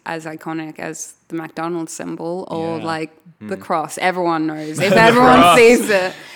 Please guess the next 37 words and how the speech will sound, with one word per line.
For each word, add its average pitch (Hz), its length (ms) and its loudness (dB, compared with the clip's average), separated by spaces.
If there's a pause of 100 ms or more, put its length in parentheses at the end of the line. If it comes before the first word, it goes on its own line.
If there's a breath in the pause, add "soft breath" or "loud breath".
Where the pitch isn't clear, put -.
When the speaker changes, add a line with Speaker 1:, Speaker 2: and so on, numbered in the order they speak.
(160 loud breath)
Speaker 1:
everyone 339 440 2
knows 339 260 4
what 294 160 0
that 285 200 0
means. 247 440 -2
Everyone 233 320 -4
knows 226 200 -4
that 196 140 -10
that's 196 400 -2 (440)
Batman, 196 440 -2
that's 165 260 -6
the 185 40 -16
Dark 175 200 -6
Knight. 185 240 -6
And 180 220 -6
Speaker 2:
Uh-huh. 190 80 -8
Speaker 1:
yeah, 175 300 -4
like, 160 200 -8
I'm 175 140 -6
trying, 180 240 -10
I 175 120 -10
was 165 120 -12
trying 175 200 -8
to 170 40 -10
think 175 180 -10
of, 175 120 -12
like, 165 320 -12
my 185 260 -6
points, 165 480 -14
and 165 100 -10
I 165 80 -10
was 165 120 -14
like, 165 240 -14
yeah, 143 200 -10 (240)
'cause 180 220 -10
I 175 160 -6
had 175 260 -12